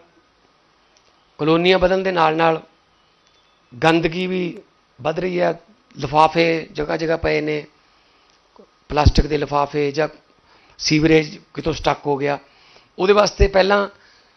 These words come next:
ਸਾਡੇ ਜਿਹੜੇ ਸੀਵਰੇਜ ਦੇ ਕਰਮਚਾਰੀ ਸੀ, ਉਹ ਵਿੱਚ ਵੜ ਕੇ ਸੀਵਰੇਜ ਦੇ ਮੇਨ ਹੋਲ ਨੂੰ ਖੋਲ੍ਹ ਕੇ ਉਹ ਸਫਾਈਆਂ ਕਰਦੇ ਸੀ।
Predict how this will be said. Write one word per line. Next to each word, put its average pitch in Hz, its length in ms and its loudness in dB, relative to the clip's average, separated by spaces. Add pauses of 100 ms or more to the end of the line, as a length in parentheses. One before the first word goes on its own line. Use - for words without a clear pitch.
(960)
ਸਾਡੇ 160 300 2 (2500)
ਜਿਹੜੇ 165 140 0
ਸੀਵਰੇਜ 175 460 2
ਦੇ 196 100 4 (800)
ਕਰਮਚਾਰੀ 180 560 2
ਸੀ, 180 120 -2
ਉਹ 196 160 4
ਵਿੱਚ 170 560 -2 (560)
ਵੜ 151 140 2
ਕੇ 151 360 -6 (1700)
ਸੀਵਰੇਜ 156 460 0
ਦੇ 120 160 -6 (1200)
ਮੇਨ 151 200 -2
ਹੋਲ 139 220 -2
ਨੂੰ 143 80 -10
ਖੋਲ੍ਹ 147 280 -6
ਕੇ 123 200 -10 (600)
ਉਹ 190 140 4
ਸਫਾਈਆਂ 160 460 0
ਕਰਦੇ 139 260 -2
ਸੀ। 151 220 -8